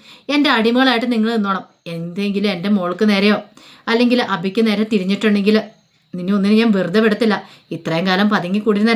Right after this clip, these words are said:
രാധാമണി, പക്ഷെ രാധാമണി അങ്ങോട്ട് വെല്ലുവിളിക്കുകയാണ് അപർണയെ. അപർണ അത്രയ്ക്ക് പ്രതീക്ഷിച്ചില്ല. അപർണ പറഞ്ഞു, "ഇനിയിപ്പം നിനക്ക് എന്ത് ചെയ്യാൻ പറ്റും? നിങ്ങൾ വീണ്ടും കോടതിയിൽ പോയി മൊഴി കൊടുക്കുമോ?"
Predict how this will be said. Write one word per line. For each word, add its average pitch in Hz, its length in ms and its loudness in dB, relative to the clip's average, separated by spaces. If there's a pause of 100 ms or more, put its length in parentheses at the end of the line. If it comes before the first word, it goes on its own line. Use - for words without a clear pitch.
രാധാമണി, 208 360 2 (280)
പക്ഷെ 320 240 -2
രാധാമണി 233 480 0
അങ്ങോട്ട് 226 240 -2
വെല്ലുവിളിക്കുകയാണ് 220 600 0
അപർണയെ. 185 320 -4 (460)
അപർണ 175 260 0
അത്രയ്ക്ക് 196 420 -2
പ്രതീക്ഷിച്ചില്ല. 214 460 2 (400)
അപർണ 160 280 -6
പറഞ്ഞു, 190 180 0
"ഇനിയിപ്പം 170 320 -2
നിനക്ക് 202 220 2
എന്ത് 208 140 4
ചെയ്യാൻ 233 180 4
പറ്റും? 220 240 -2 (420)
നിങ്ങൾ 330 220 2
വീണ്ടും 294 320 4
കോടതിയിൽ 240 300 2
പോയി 247 120 2
മൊഴി 240 220 2
കൊടുക്കുമോ?" 220 340 0